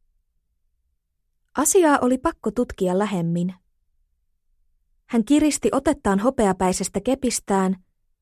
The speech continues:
ja alkoi vaistomaisesti liikkua samaan tapaan kuin ennen vakoojana. Hän kurkisti varovasti oksien välistä niin, että sai näkyviinsä puhujat, mutta nämä eivät huomanneet häntä.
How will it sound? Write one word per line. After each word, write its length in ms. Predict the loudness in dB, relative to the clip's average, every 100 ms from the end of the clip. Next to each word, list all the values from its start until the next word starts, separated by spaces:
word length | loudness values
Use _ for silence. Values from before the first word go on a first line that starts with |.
| -2
ja 80 | 2
alkoi 300 | 2 2 2 2
vaistomaisesti 760 | -2 0 0 0 -2 -4 0
liikkua 340 | 0 -2 -4
samaan 440 | -2 0 0 0 0
tapaan 360 | -2 -2 -2
kuin 200 | 0 0 2
ennen 320 | 0 2 2 0
vakoojana. 680 | -2 -2 -2 -2 -2 -4 -6 _ _ _ _ _ _ _ _ _ _ _ _ _ _ _ _ _ _ _ _ _ _ _ _
Hän 180 | -6
kurkisti 500 | 2 2 4 -2 0
varovasti 520 | 0 2 0 -2 0 0
oksien 480 | 0 0 0 0 0
välistä 540 | 0 0 -4 -6 -6 -6 _ _ _ _
niin, 160 | 2 2
että 180 | 2 0
sai 220 | 2 2
näkyviinsä 540 | 0 0 2 0 -2 -6
puhujat, 480 | -6 0 0 0 -2 -10 _ _ _ _ _ _
mutta 240 | -4 0 0
nämä 260 | 0 0
eivät 400 | 0 0 -2 -2
huomanneet 560 | 0 0 0 0 -2 -4
häntä. 380 | -4 -2 -2